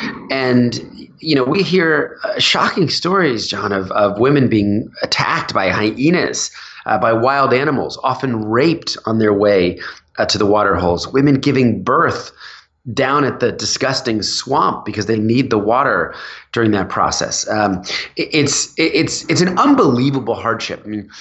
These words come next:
in, in the book, you know, I talk about th-, this, this village I lived in where a thirteen-year-old girl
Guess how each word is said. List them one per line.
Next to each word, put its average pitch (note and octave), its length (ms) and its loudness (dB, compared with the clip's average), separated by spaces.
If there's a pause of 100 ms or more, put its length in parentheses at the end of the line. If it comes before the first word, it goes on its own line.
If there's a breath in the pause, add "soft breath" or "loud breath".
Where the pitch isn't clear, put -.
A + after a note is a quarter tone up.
(280 loud breath)
in, C3+ 160 0
in C3 140 0
the A#2+ 60 2
book, D#3+ 380 0
you A#2 80 -6
know, A2+ 60 0
I A2 80 -2
talk B2 300 -2
about A#2+ 460 0 (360 loud breath)
th-, B2+ 180 -2
this, B2 220 -4 (100)
this B2+ 180 -6
village C#3+ 360 2
I B2 80 0
lived G2 240 0
in F#2 100 4
where G2+ 160 2
a - 80 -2
thirteen-year-old C3+ 880 0
girl A2+ 480 2